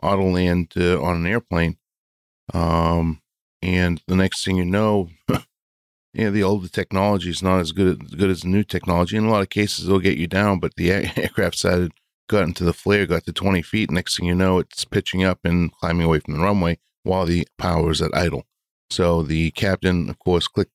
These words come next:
everything off immediately and took control of the aircraft. But imagine if you're in a, you know, real, no kidding, uh, you know, l-, very low, right to minimums landing,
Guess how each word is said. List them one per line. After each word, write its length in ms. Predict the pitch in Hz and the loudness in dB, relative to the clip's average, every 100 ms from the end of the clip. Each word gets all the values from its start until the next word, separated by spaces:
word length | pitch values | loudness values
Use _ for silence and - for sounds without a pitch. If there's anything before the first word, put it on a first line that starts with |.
| _ | _
everything 340 | - 85 90 87 | 0 0 0 0
off 200 | 90 - | 0 0
immediately 460 | 92 98 85 92 90 | 0 0 0 0 0
and 180 | 82 78 _ - - - | 0 -4 _ -14 -8 -4
took 140 | - | -4
control 360 | - 92 104 92 | -4 0 0 0
of 80 | |
the 120 | 87 110 | 0 0
aircraft. 400 | - 80 80 - | 0 -2 -2 -2
But 180 | 90 | -2
imagine 400 | 87 98 113 101 | 0 0 0 -2
if 140 | 87 - | -4 0
you're 220 | 95 92 | 2 4
in 160 | 87 76 | 2 0
a, 100 | 85 | 0
you 300 | 76 78 90 | -2 0 0
know, 140 | 80 | 0
real, 400 | 85 92 98 92 | 0 2 2 0
no 220 | 87 98 | 0 -2
kidding, 440 | - 98 92 90 82 _ _ _ _ - | 0 0 2 0 -4 _ _ _ _ -4
uh, 200 | 87 85 | 0 2
you 140 | 85 87 | 2 2
know, 120 | 82 | 2
l-, 340 | - 78 90 85 | 0 -2 -2 0
very 280 | 95 101 | 0 2
low, 520 | 92 92 101 104 95 90 82 _ _ _ _ _ - | 0 0 0 2 0 -4 -14 _ _ _ _ _ -2
right 220 | 101 - | -2 0
to 80 | 92 | 0
minimums 640 | 101 113 90 82 82 - | 2 2 0 -2 -6 -4
landing, 520 | 90 110 98 82 82 | 0 2 2 0 -2